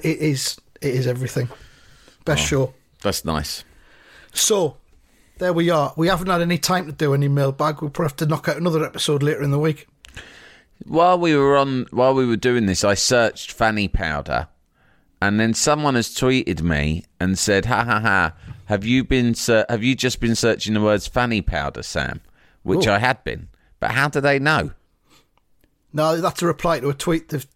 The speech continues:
Speaker 1: you did earlier on where you'd been, um, telling people to check out the podcast because they've been tweeting about fanny powder.
Speaker 2: Oh, yeah.
Speaker 1: There's a
Speaker 2: Gr-,
Speaker 1: thread,
Speaker 2: Gr-,
Speaker 1: a thread of tweets that I can
Speaker 2: Grant
Speaker 1: see it.
Speaker 2: Smith, yeah.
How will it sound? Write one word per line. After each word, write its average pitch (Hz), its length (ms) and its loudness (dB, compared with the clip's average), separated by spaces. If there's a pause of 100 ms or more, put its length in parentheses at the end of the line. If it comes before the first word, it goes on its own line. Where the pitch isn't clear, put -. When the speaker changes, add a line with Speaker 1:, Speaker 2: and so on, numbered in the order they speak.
Speaker 1:
you 156 140 -2
did 143 160 -2
earlier 135 320 0
on 147 140 0
where 135 100 0
you'd 131 260 -8
been, 135 400 -2
um, 123 380 -2 (680)
telling 139 240 -2
people 147 200 -4
to 127 80 -8
check - 260 -4
out 127 80 0
the - 60 -10
podcast 139 520 -4
because - 240 -8
they've 131 120 -4
been 135 160 -2
tweeting 123 280 -6
about 123 220 -4
fanny 139 220 -2
powder. 127 340 -2 (260)
Speaker 2:
Oh, 82 260 4
yeah. 80 220 4
Speaker 1:
There's 135 140 0
a 98 40 2
Speaker 2:
Gr-, 95 80 2
Speaker 1:
thread, 175 360 0
Speaker 2:
Gr-, - 60 -20
Speaker 1:
a - 20 -18
thread 156 260 -2
of 139 100 -6
tweets 160 300 -4
that 127 100 -6
I 127 40 -4
can 92 100 0
Speaker 2:
Grant 85 220 2
Speaker 1:
see 143 60 0
it. - 80 -2
Speaker 2:
Smith, 82 560 -2
yeah. 78 300 2